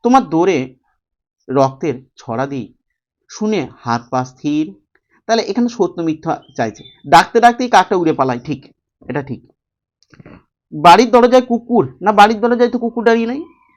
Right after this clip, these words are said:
কুকুর চিৎকার করছিল আমরা শুনেছি, তাহলে এটা মিথ্যা। তা তোমার দৌড়ে রক্তের ছড়া দিই, হ্যাঁ, মা, উম, মানে সেই দেবীকে বলছে, মারিয়াই দেবীকে, এ, বলছে কে, যে সেই দামার স্ত্রী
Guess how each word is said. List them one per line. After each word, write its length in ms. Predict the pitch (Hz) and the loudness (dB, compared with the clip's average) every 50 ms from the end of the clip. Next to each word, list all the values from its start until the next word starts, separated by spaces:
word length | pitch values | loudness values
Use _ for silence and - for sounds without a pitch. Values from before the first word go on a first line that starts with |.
| _ _ - | _ _ -12
কুকুর 200 | 175 165 214 - | -10 -8 -8 -8
চিৎকার 400 | - 220 226 226 - - 226 196 | -6 -6 -6 -2 0 2 2 2
করছিল 300 | - 165 151 151 - 160 | 2 0 -2 -2 -2 -2
আমরা 160 | 156 156 165 | -2 -2 -2
শুনেছি, 320 | 170 170 170 165 180 - - | -4 -6 -6 -10 -10 -10 -12
তাহলে 220 | - - 190 165 | -12 -8 -6 -6
এটা 120 | 160 165 185 | -6 -4 -4
মিথ্যা। 420 | 185 208 233 226 - - 131 - - - - _ _ _ _ _ _ - | -4 -4 -4 -4 -6 -8 -8 -8 -10 -12 -20 _ _ _ _ _ _ -6
তা 260 | 165 175 175 175 170 | -2 0 2 2 2
তোমার 580 | 170 - - 190 202 220 262 302 311 - 214 165 | 0 -2 -4 -2 2 2 2 2 2 0 -2 0
দৌড়ে 500 | 165 165 185 202 208 175 143 139 - _ _ - | 2 4 6 6 6 4 4 0 -4 _ _ -6
রক্তের 420 | 120 123 120 120 120 - 185 180 - | -2 0 0 0 -2 -4 -8 -8 -8
ছড়া 380 | - - 127 120 117 131 147 | -10 -12 -6 -2 0 0 0
দিই, 380 | 151 156 185 190 190 170 131 113 - _ _ _ _ - | 0 0 -2 0 0 -2 -4 -6 -10 _ _ _ _ -12
হ্যাঁ, 280 | 151 147 143 131 117 - _ _ - 143 135 | -10 -10 -8 -10 -10 -14 _ _ -8 -4 -2
মা, 280 | 139 139 147 151 147 - - - | 0 2 4 2 2 0 -2 -4
উম, 380 | 147 139 135 135 139 143 139 | -4 -4 -4 -4 -4 -2 -2
মানে 180 | 143 139 143 143 | -2 -2 -2 -2
সেই 240 | 139 - 160 151 139 | -2 -2 -2 0 0
দেবীকে 400 | 131 156 160 160 180 156 175 190 | 2 0 0 0 0 0 0 2
বলছে, 440 | 165 180 175 165 160 156 135 113 | 2 2 0 0 0 -2 -2 -2
মারিয়াই 420 | 117 123 135 143 160 170 170 165 156 | 0 0 0 2 2 2 2 2 2
দেবীকে, 440 | 156 151 147 151 151 160 160 170 _ _ _ _ - | 2 0 0 0 -2 -4 -6 -6 _ _ _ _ -10
এ, 200 | - 139 143 139 | -6 -4 -2 -2
বলছে 460 | 135 131 131 156 160 160 - 202 226 233 | -2 -2 0 -2 -2 0 2 2 2 2
কে, 280 | 233 214 226 269 302 - - _ _ - | 2 0 0 0 -2 -6 -14 _ _ -10
যে 440 | - 127 135 147 147 143 139 135 131 131 | -8 -4 -2 0 0 0 0 -2 -4 -4
সেই 280 | 143 147 143 135 131 135 - - | -4 -4 -4 -4 -6 -8 -14 -4
দামার 300 | 127 127 143 143 156 160 | 2 2 4 4 4 2
স্ত্রী 520 | 156 160 _ - 202 202 208 156 - - | 2 0 _ -8 -4 -2 -2 -2 -4 -8